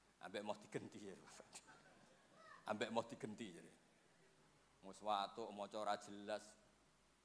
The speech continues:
Tapi malah akeh alumni pondok nganggur, hak. Mergarane kiai nganti sepuh mau digenti, gak ono regenerasi. <laughs> Malah jare bapak, "Iku mbok istiqomah, mbok mau digenti," jare.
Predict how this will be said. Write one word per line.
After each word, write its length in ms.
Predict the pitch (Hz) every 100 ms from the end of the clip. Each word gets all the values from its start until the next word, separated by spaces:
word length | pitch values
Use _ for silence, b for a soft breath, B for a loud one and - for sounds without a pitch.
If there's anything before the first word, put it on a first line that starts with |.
| - - - - - -
Tapi 480 | 135 117 110 - - - - - 107
malah 320 | 113 123 123
akeh 80 | 120
alumni 320 | 117 117 117
pondok 240 | 117 120
nganggur, 400 | 117 113 110 107
hak. 100 | 101 90
Mergarane 560 | 92 107 107 110 123 117
kiai 240 | 113 120
nganti 160 | 123 147
sepuh 720 | 156 - 196 196 202 196 175
mau 160 | 147
digenti, 400 | - - 120 - - - - -
gak 160 | 127
ono 80 | 127
regenerasi. 580 | 123 131 117 104 104 123
<laughs> 1800 | - 180 - - - - - - - - - - - - - 226 - -
Malah 160 | 139 117
jare 180 | 117
bapak, 260 | 110 113 110 B B 117
"Iku 160 | 135
mbok 140 | 123 123
istiqomah, 560 | 123 127 123 117 147 120
mbok 80 |
mau 160 | 120 123
digenti," 400 | 120 131 127 143
jare. 240 | 120 95